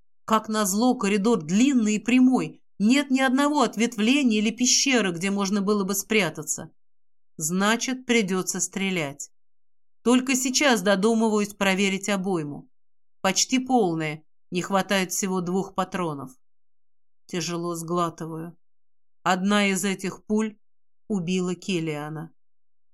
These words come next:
Тяжело всхлипываю, но заставляю взять себя в руки — и идти дальше. Если хочу выбраться,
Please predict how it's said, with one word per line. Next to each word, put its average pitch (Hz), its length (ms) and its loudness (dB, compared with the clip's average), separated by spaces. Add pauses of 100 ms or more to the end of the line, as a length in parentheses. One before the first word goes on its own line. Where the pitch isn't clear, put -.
(160)
Тяжело 240 420 4
всхлипываю, 226 800 0
но 196 140 0
заставляю 202 680 2
взять 185 280 -4
себя 175 280 -4
в 165 60 -4
руки — 202 460 -6 (240)
и 180 200 -2
идти 175 240 -6
дальше. 160 560 -6 (1160)
Если 214 380 0
хочу 202 360 0
выбраться, 185 680 0